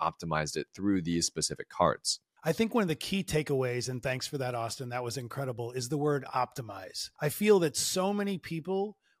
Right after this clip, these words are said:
Speaker 2: we could write kind of these three phrases on a whiteboard, put it in their room where they sit and work the most, and it would change their life. And optimize is one of those key words because so many people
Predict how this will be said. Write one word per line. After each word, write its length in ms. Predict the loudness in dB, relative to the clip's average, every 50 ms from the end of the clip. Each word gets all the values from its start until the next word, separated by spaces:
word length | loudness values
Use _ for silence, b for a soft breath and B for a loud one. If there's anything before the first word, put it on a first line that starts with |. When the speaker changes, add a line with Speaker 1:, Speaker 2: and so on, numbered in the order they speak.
| _
Speaker 2:
we 180 | 2 4 4 6
could 200 | 6 4 2 2
write 440 | 4 4 4 4 4 2 -4 _ -8
kind 300 | -4 -2 -2 0 0 -2
of 140 | -4 -4
these 340 | -4 -4 -4 -4 -4 -6 -8 -10 _
three 440 | -18 -14 -8 -4 -2 -2 0 0 -2
phrases 840 | -4 -4 -2 0 2 2 2 0 0 -2 -2 -2 -2 -2 -4 -4 -6 b b b b b b
on 160 | 4 6 6
a 60 | 8 8
whiteboard, 680 | 8 8 6 6 4 2 2 2 2 2 2 -2 -4 -8 -8
put 220 | -4 -2 -2 0
it 100 | 0 -2
in 160 | -2 -2 -2
their 200 | 0 0 0 0
room 340 | -2 -2 -2 -2 -2 -2 -2
where 140 | -2 -2 -2
they 140 | -2 -2 -2
sit 300 | -2 0 0 -2 -2 -2
and 140 | -2 0 2
work 240 | 2 2 2 0
the 80 | -2 -4
most, 400 | -2 -2 -2 -2 -4 -6 -8 B B B B B B -2
and 120 | 0 2
it 80 | 2 2
would 120 | 2 0
change 380 | 0 -2 -2 -2 -4 -4 -2 0
their 140 | 0 0
life. 440 | 2 2 2 2 2 0 -2 -8 -16 -20 _ _ 0
And 120 | 2 2 4 6
optimize 840 | 6 6 6 6 4 0 0 0 0 0 -2 -2 -4 -4 -6 -6 -6 -4
is 200 | -4 -4 -2 0
one 180 | 2 2 2
of 80 | 2 2
those 240 | 2 2 0 0 -4
key 320 | -6 -8 -4 -2 -2 0
words 480 | 0 0 -2 -2 -2 -4 -6 -8 -10 -10
because 380 | -8 -8 -6 -2 -2 0 0
so 240 | 0 2 2 2 2
many 180 | 2 2 0 -2
people 580 | -4 -6 -6 -6 -4 -2 0 0 2 0 -2